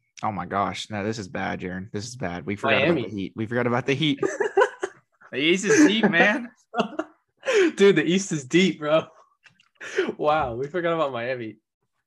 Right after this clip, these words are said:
Speaker 2: Damn.
Speaker 1: No,
Speaker 2: Yeah,
Speaker 1: yeah.
Speaker 2: dude.
Speaker 1: No, this,
Speaker 2: Wow.
Speaker 1: this, I mean, they're honestly rivaling the West in terms of how even the conferences are, which is really good for the N B A in terms of, you know, I think both of our opinions are pretty strong that we don't believe the N B A should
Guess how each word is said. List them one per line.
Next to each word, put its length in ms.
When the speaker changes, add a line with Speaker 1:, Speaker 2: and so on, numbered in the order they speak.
Speaker 2:
Damn. 420
Speaker 1:
No, 180
Speaker 2:
Yeah, 60
Speaker 1:
yeah. 180
Speaker 2:
dude. 180
Speaker 1:
No, 240
this, 100
Speaker 2:
Wow. 100
Speaker 1:
this, 240
I 40
mean, 180
they're 180
honestly 320
rivaling 460
the 60
West 320
in 80
terms 280
of 140
how 80
even 220
the 80
conferences 500
are, 160
which 220
is 180
really 240
good 120
for 120
the 120
N 80
B 120
A 80
in 100
terms 260
of, 160
you 60
know, 260
I 80
think 160
both 180
of 100
our 120
opinions 420
are 60
pretty 200
strong 440
that 240
we 140
don't 260
believe 340
the 140
N 100
B 140
A 140
should 360